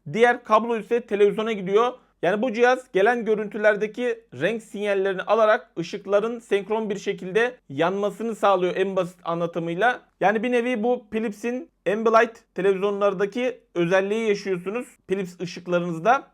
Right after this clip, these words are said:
Yani oyunlarda ve filmlerde görüntü anlık olarak ışıklarla senkron bir şekilde yandığı için ekrandaki görüntüyle aynı ambiyansı oluşturuyor. Yani bu sayede içeriği izlerken kendinizi kaptırabiliyorsunuz ve daha keyifli bir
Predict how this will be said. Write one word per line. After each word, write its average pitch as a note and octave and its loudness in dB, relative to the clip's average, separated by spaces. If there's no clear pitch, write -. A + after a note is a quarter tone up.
Yani F#3 0
oyunlarda A3 2
ve A#3 4
filmlerde G#3+ 0
görüntü F#3+ -2
anlık A3 0
olarak G#3+ 0
ışıklarla G#3+ 0
senkron G3 -4
bir G3+ -2
şekilde F#3 -4
yandığı F#3+ 2
için A#3 -8
ekrandaki G3+ -4
görüntüyle G#3 0
aynı G#3 2
ambiyansı F#3+ 2
oluşturuyor. F#3 0
Yani F#3 -2
bu B3 -2
sayede A#3+ 4
içeriği A3 -4
izlerken A3+ -2
kendinizi F#3 -4
kaptırabiliyorsunuz G3+ -2
ve D#3+ -4
daha G3+ 2
keyifli G3 -4
bir A3+ -2